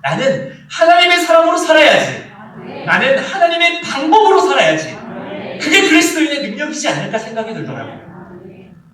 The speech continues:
노아는 그의 인생에 하나님 때문에 누리지 못한 것들이 얼마나 많았겠습니까? 남들이 다 자기의 즐거움을 위해서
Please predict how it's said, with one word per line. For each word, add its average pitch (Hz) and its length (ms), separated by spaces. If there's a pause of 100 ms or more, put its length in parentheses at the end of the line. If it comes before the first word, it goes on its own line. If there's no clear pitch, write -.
(1120)
노아는 208 840 (140)
그의 277 420
인생에 294 340
하나님 311 400
때문에 311 260
누리지 285 300
못한 254 300
것들이 233 220
얼마나 330 540
많았겠습니까? 180 680 (1120)
남들이 320 480
다 - 200
자기의 277 380
즐거움을 277 540
위해서 - 580